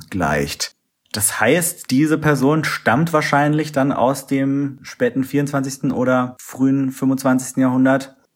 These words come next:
Da muss eine Menge Zeit vergangen sein. Das heißt, manche von diesen sechs früheren Hosts sind eventuell sehr alt geworden.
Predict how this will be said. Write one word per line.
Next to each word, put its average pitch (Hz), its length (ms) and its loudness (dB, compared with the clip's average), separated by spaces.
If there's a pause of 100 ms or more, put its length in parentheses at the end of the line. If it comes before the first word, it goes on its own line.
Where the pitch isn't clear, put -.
Da 104 140 2
muss 117 180 2
eine 143 100 2
Menge 139 220 2
Zeit 139 400 -2
vergangen 160 340 0
sein. 175 480 0
Das 147 180 -4
heißt, 143 420 0
manche 156 500 2
von 151 180 -4
diesen 143 420 -2
sechs 117 360 -2
früheren 135 560 2
Hosts 139 640 -2
sind 117 180 -8
eventuell 120 380 -2
sehr 107 420 2
alt 165 240 0
geworden. 76 600 -10